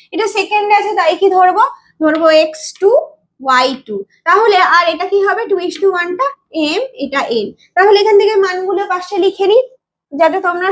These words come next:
সহজে অঙ্কটা করতে পারো। এক্স ওয়ান কে ধরবো তিন, নিচে লিখছি, এবং ওয়াই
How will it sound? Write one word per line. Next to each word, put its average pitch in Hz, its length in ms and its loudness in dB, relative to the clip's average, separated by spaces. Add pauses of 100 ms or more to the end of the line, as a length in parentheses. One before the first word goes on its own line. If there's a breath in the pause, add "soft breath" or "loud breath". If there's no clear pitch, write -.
(100)
সহজে 339 380 -2
অঙ্কটা 349 380 -2
করতে 330 240 -2
পারো। 359 140 4 (120)
এক্স 285 200 -12
ওয়ান 330 140 -4 (100)
কে 339 140 -4
ধরবো 311 240 -2 (240)
তিন, 330 260 4 (960)
নিচে 311 380 2
লিখছি, 330 300 -4 (1400)
এবং 349 160 4 (180)
ওয়াই 294 220 2